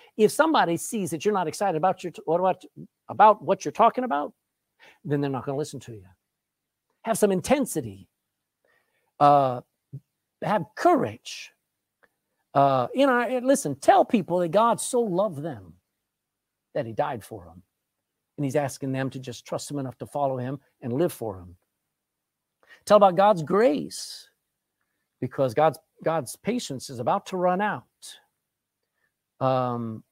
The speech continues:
uh, folks, start telling people the gospel as it really is. Tell them the bad news and the good news together. You'll find yourself, if you do that, you'll find yourself more excited about the Christian life than you have been in years. In our soul winning, we need some intensity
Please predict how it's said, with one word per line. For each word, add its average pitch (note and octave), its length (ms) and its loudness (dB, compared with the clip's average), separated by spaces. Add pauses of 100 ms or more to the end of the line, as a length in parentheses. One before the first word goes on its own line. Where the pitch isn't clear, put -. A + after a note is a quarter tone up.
uh, G2 220 -12 (300)
folks, - 540 0 (520)
start A3 220 2
telling A3+ 260 4
people G3 280 -4
the D#3 80 0
gospel C#3+ 460 -4
as C3+ 100 -6
it D3+ 80 -8
really C#3 460 0
is. E3+ 140 -8
Tell G3+ 180 0
them E3+ 80 -2
the B2+ 80 -4
bad D#3+ 320 2
news E3+ 240 -2
and D3 260 -4
the D3 60 -6
good C#3 200 -4
news C#3 220 -4
together. C3+ 500 -6 (1120)
You'll B3+ 120 2
find A3 320 0
yourself, F#3 400 -2
if - 160 -8
you F4 80 0
do G3 260 0
that, D3 300 -4
you'll G#3 140 0
find F#3 300 -6
yourself E3+ 380 -4
more D#3+ 180 -4
excited D#3+ 440 -6
about D#3+ 200 -6
the D#3 80 -10
Christian D#3+ 320 -8
life D#3 220 -10
than C3+ 120 -8
you B2 80 -8
have D3 180 -10
been D#3+ 160 -6
in B2 180 -8
years. A3 240 -10 (1400)
In A3+ 140 0
our G#3 100 -2
soul A3 280 4
winning, F3+ 200 0
we F3 80 0
need F#3 160 -2
some F3 140 -4
intensity D3+ 640 -8